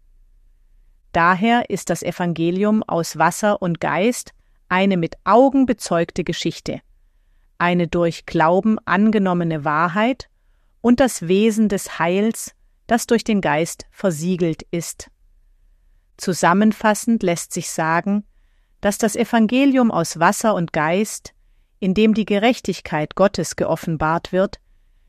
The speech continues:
mit dem Kommen Jesu Christi beginnt und durch eine Reihe von Prozessen vollendet wird.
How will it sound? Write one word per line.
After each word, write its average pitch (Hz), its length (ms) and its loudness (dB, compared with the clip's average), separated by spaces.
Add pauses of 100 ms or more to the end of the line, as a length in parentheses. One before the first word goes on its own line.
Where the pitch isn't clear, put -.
mit 202 180 0
dem 208 160 4
Kommen 233 400 4
Jesu 202 300 2
Christi - 480 -4
beginnt 165 640 -4 (500)
und 208 200 2
durch 208 200 0
eine 175 300 -2
Reihe 190 340 2
von 190 240 -2
Prozessen 170 680 -4
vollendet 160 680 -4
wird. 127 300 -8